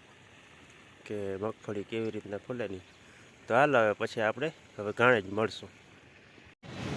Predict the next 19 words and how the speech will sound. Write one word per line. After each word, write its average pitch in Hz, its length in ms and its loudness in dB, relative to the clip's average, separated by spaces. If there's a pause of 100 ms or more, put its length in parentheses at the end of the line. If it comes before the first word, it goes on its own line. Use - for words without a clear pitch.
(1040)
યા 139 100 8
મિત્રો, 135 340 10
આપણે 117 260 10
ઘાણે 123 320 12
પહોંચી 147 340 6
ગયા 120 280 10
હઈ 127 300 8
અને 110 1040 8
જે 120 120 10
કોઈને 123 280 6
મિત્રોને 120 440 6
મગફળી 117 440 4
ફોલાવી 139 380 8
હોય 101 240 8
તો 98 200 4
જે 113 160 6
આ 104 220 10
દેવસીભાઈ 110 640 6
ગાગિયા, 110 540 6